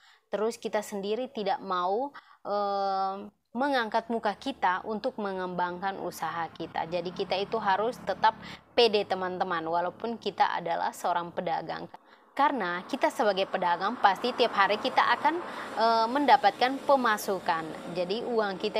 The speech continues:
itu selalu ada, beda dengan profesi yang lainnya.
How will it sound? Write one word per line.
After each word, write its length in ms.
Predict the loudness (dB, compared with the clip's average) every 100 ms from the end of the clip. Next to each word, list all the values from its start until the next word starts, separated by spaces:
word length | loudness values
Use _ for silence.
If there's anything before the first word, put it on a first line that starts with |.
| -2
itu 160 | -4
selalu 400 | -2 2 4 4
ada, 480 | 2 2 2 0 -2
beda 400 | -2 -2 0 0
dengan 320 | 0 -4 -4
profesi 640 | -2 -2 -2 -4 -6 -6 -4
yang 240 | -4 -2
lainnya. 560 | -2 -2 -4 -8 -8